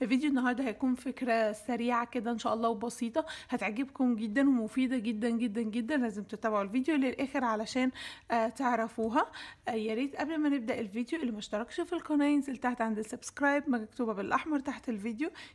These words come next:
يعمل سبسكرايب ويفعل الجرس اللي جنبها عشان يوصله كل جديد من فيديوهاتي. وكمان متنسوش تدوسوا لايك علشان توصلوا الفيديو لاكبر عدد ممكن وتساعدوني ان انا اكبر القناه.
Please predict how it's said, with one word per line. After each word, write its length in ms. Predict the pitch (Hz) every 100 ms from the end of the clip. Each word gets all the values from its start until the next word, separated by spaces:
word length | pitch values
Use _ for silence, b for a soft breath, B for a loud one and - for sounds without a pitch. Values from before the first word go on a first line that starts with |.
| -
يعمل 240 | 277 330
سبسكرايب 580 | 320 302 - 302 294 240
ويفعل 380 | 214 - 247 285
الجرس 300 | 220 247 254
اللي 120 | 220
جنبها 280 | 196 208 220
عشان 240 | 285 285 240
يوصله 340 | 220 214 196
كل 280 | - 302 302
جديد 300 | 226 254 262
من 160 | 254
فيديوهاتي. 600 | 214 214 226 233 254 311 339 B B
وكمان 160 | - 233
متنسوش 380 | 226 220 302 302
تدوسوا 420 | 311 254 302 294
لايك 300 | 269 277 277
علشان 420 | 226 220 247 220
توصلوا 560 | 233 233 220 - 269 285
الفيديو 300 | 240 180 190
لاكبر 400 | - 285 262 294
عدد 300 | 262 285 285
ممكن 360 | 269 277 359
وتساعدوني 400 | 339 277 - 220
ان 200 | 208 226
انا 160 | 214 196
اكبر 360 | 196 208 185 208
القناه. 360 | - 202 -